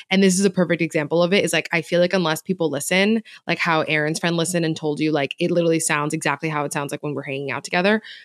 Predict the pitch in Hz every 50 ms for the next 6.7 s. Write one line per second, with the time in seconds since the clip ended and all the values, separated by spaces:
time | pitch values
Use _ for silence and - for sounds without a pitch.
0 | _ _ _ _ _ _ _ _ _ _ _ - 190 214 202 208 214 175 156 180
1 | 180 160 123 67 - - 190 - _ _ _ - 208 - 214 190 196 185 190 185
2 | 185 180 185 220 214 214 214 214 190 196 180 - 175 175 160 165 139 135 156 170
3 | 160 160 170 170 175 - 185 190 185 - - - 208 185 220 233 233 233 202 196
4 | - 220 185 185 190 185 196 190 175 165 170 - 190 180 - 185 170 151 151 127
5 | 139 175 180 202 202 202 202 233 233 226 - 208 - 160 175 180 - - - _
6 | _ _ 214 202 202 214 208 202 185 160 135 123 101 -